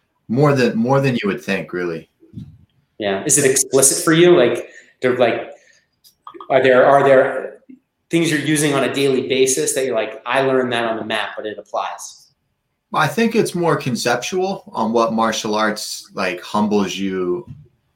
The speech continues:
Speaker 1: as a person. And when you're a lifelong athlete, so to speak,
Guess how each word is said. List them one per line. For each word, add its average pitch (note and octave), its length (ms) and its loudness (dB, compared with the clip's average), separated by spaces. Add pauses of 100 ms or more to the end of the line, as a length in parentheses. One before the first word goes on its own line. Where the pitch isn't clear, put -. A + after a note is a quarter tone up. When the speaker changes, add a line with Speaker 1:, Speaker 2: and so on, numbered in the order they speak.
(100)
Speaker 1:
as F#2+ 320 -4
a F2+ 540 -4
person. C3+ 460 -2 (680)
And G2+ 160 2
when G2 140 4
you're G#2+ 300 4
a F2+ 560 0 (100)
lifelong G2+ 840 -2
athlete, A2+ 460 -4
so B2 160 -4
to B2 80 -6
speak, D3 480 -6